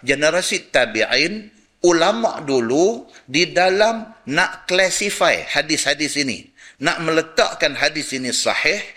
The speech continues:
nak meletakkan hadis ini hasan, nak meletakkan hadis ini dhaif, nak mengumpulkan hadis-hadis ini sebagai maudhu', susah sahabat-sahabat dulu, ulama'-ulama' dulu nak buat. Kita hari ini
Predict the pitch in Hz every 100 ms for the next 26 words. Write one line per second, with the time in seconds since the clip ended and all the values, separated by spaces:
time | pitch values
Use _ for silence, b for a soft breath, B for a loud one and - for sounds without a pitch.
0 | B B 139 131 156 196 - 190 - 147
1 | - 160 170 156 - 131 117 - 120 -
2 | 175 202 214 B B - 160 156 165 190
3 | 233 - - 131 147 156 156 - 131 131
4 | - 120 123 156 196 - - B B B
5 | 143 196 196 185 185 208 220 254 262 -
6 | 170 - 170 180 160 143 139 135 131 165
7 | 180 139 120 120 117 117 123 123 220 254
8 | - - B - - 302 - - - -
9 | - 147 123 131 127 127 127 127 117 120
10 | 135 180 226 B B 160 165 262 311 160
11 | 147 131 131 123 131 139 131 - 143 98
12 | - _ _ _ _ - 131 123 101 110
13 | 117 131 175